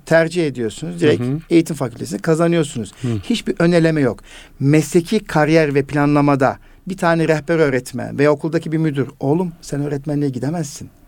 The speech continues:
Speaker 1: Sen bir de
Speaker 2: Hmm.
Speaker 1: bak sabırlı değilsin. Sen dürtüselsin. Sen öfkeni kontrol edemiyorsun. Veya sen çok iletişim noktasında soğuksun, donuksun." Böyle bir, e, şey yok ki, e, eleme yok ki.
Speaker 2: Hı hı.
Speaker 1: Sadece sınav odaklı.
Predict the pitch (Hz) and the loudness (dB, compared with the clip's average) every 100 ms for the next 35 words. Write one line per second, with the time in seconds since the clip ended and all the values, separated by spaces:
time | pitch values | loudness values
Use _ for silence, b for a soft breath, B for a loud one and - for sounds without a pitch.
0 | _ - 139 139 120 110 101 92 139 143 | _ -12 -6 -2 0 0 -2 -2 -2 -2
1 | 139 175 190 - - B B - 160 160 | -2 -2 -4 -6 -14 B B -6 -2 0
2 | 135 135 - 165 175 170 101 - 131 120 | 0 -2 0 2 2 0 -8 -6 -6 -4
3 | 151 151 151 143 139 139 151 180 151 139 | -2 -2 0 -2 0 0 2 2 2 -2
4 | 110 B B B B - 160 190 - 180 | -10 B B B B -2 0 2 2 0
5 | 175 226 202 175 165 277 - - 156 139 | 0 -6 -2 -2 -4 -14 -10 0 0 2
6 | 190 180 170 165 - 170 160 135 139 175 | 2 0 0 -4 -2 -2 0 0 2 2
7 | 185 - 113 113 151 190 185 156 113 B | 0 -8 -4 0 2 2 -2 -8 -8 B
8 | B B 139 135 151 165 160 - 147 143 | B B -2 0 2 2 0 0 -2 0
9 | 135 135 139 156 165 269 - 147 127 - | 0 0 0 0 2 0 -2 0 0 -2
10 | 127 123 120 - - - 156 147 156 190 | -8 -8 -10 -12 -18 -2 4 4 4 2
11 | 262 - - - - 123 107 135 147 - | 0 -4 -12 -10 -6 -4 -4 -4 0 0
12 | 135 139 254 - 247 269 165 139 - - | 0 -2 -2 2 2 4 2 -2 -6 -14